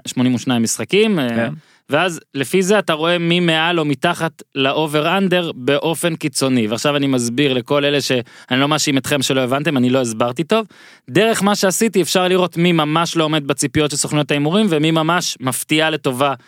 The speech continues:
Speaker 1: אה, בזה, ודרך זה תגיד לי, אה, "עצור, אני רוצה לדבר על זה", או "תמשיך", אה, וכל זה. אז, אה, קודם כל, הכי מרשימה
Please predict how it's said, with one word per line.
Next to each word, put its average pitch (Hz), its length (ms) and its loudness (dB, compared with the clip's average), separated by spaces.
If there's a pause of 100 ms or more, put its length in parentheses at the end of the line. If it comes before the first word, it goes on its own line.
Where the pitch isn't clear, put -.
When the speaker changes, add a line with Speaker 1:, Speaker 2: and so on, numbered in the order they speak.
(380)
Speaker 1:
אה, 123 60 0 (920)
בזה, 135 280 2
ודרך 165 280 0
זה 160 100 0
תגיד 147 320 -2
לי, 139 220 2
אה, 117 360 -2
"עצור, 156 360 -2
אני 123 80 0
רוצה 120 200 -4
לדבר 131 320 -2
על 190 80 2
זה", 170 160 0
או 143 160 2
"תמשיך", 123 500 -4
אה, 107 180 -4
וכל 101 260 -12
זה. - 80 -20 (560)
אז, 110 320 -4
אה, 123 340 -2 (640)
קודם 214 220 2
כל, 202 140 2
הכי 190 200 -2
מרשימה 165 560 -2